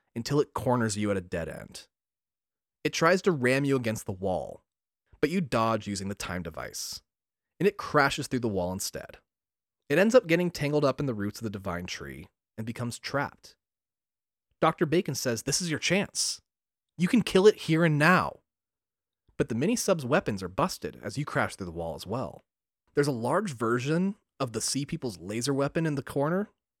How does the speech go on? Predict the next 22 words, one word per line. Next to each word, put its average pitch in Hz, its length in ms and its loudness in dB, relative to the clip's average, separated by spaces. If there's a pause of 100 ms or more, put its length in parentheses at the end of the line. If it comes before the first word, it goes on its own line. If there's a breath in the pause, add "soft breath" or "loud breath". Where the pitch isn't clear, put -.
but 165 100 0
it's - 100 -2
so 196 200 4
big 156 300 6
you 139 60 -6
can't 131 260 -4
move 117 140 -4
it 113 60 -6
on 101 140 -6
your 90 140 -6
own. 90 220 -10 (400)
At 127 180 0
that, - 420 -2 (520)
a 120 60 -2
door 120 380 2
opens, - 500 -8 (560)
and 120 180 -2
Tenjin 185 560 2 (200)
enters 147 320 -2
along 110 380 0
with 78 100 -10
Sawam, 135 760 0